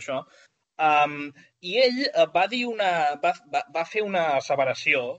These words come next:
que ha quedat molt denostada i tothom se n'han fotut, eh, des de que va passar la crisi del dos mil vuit, en què ell deia que creia que els economistes, no, amb les seves poderoses ments brillants, havien aconseguit curar el cicle econòmic. No? Això ell ho va dir en un, <laughs> un discurs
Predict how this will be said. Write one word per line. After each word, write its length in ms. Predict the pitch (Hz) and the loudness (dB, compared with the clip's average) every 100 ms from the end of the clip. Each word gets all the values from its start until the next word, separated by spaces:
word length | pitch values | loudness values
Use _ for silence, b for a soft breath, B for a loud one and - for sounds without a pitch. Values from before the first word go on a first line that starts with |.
| _ - | _ 0
que 80 | |
ha 140 | 127 127 | 2 4
quedat 320 | 147 143 143 | 4 2 0
molt 220 | 139 151 143 | -2 -2 -2
denostada 420 | 135 - 127 123 | -6 -2 -2 -2
i 60 | |
tothom 240 | 131 127 127 | -6 -8 -8
se 140 | 151 | -6
n'han 160 | 135 127 | -6 -8
fotut, 400 | 135 127 135 - - | -10 -10 -10 -12 -4
eh, 160 | 123 120 | -2 -2
des 160 | 117 | -4
de 120 | 117 - | -8 -6
que 120 | 113 | -4
va 140 | 117 117 - | -2 -2 -4
passar 300 | - 123 113 110 107 | -4 -2 0 0 -4
la 60 | 104 | -6
crisi 240 | 120 113 | -8 -6
del 160 | 117 110 | -6 -6
dos 160 | 107 110 | -8 -8
mil 160 | 107 | -2
vuit, 240 | 156 156 B B B | 0 -2 B B B
en 160 | 143 139 | -8 0
què 160 | 165 | 2
ell 100 | 202 202 | 2 2
deia 240 | 196 220 | 2 0
que 80 | 156 | -2
creia 320 | - 190 233 | -2 0 0
que 140 | 240 196 | -2 -4
els 80 | 165 | -8
economistes, 720 | 156 143 170 208 - 180 165 | -12 -8 -6 -6 -2 -2 0
no, 140 | 208 | -2
amb 140 | 214 151 | -2 -4
les 180 | 131 170 | -2 0
seves 380 | 175 175 151 143 - | 2 2 0 -10 -12
poderoses 640 | 160 151 156 175 170 160 | -2 2 2 2 -2 -4
ments 240 | 165 156 | -8 -8
brillants, 540 | 151 147 175 175 214 b b b _ 156 | -6 0 2 2 -4 b b b _ -4
havien 280 | 151 175 | 0 0
aconseguit 640 | 220 208 185 175 160 175 - | 0 -4 -6 -4 -2 -4 -4
curar 460 | 156 151 165 208 147 | 0 2 2 0 -2
el 140 | 143 | -2
cicle 320 | - 143 160 | -2 -4 -4
econòmic. 440 | 151 139 110 107 _ _ _ - | -4 -8 -10 -12 _ _ _ -12
No? 60 | 151 | -10
Això 300 | 170 127 123 | -4 -2 -2
ell 100 | 127 | 0
ho 20 | |
va 140 | 131 131 | 0 2
dir 300 | 139 165 226 - | 0 -6 -10 -14
en 80 | 131 127 | -10 -10
un, 60 | - | -6
<laughs> 100 | 170 | -4
un 80 | 139 | -4
discurs 640 | - - - 190 160 | -8 -12 0 2 4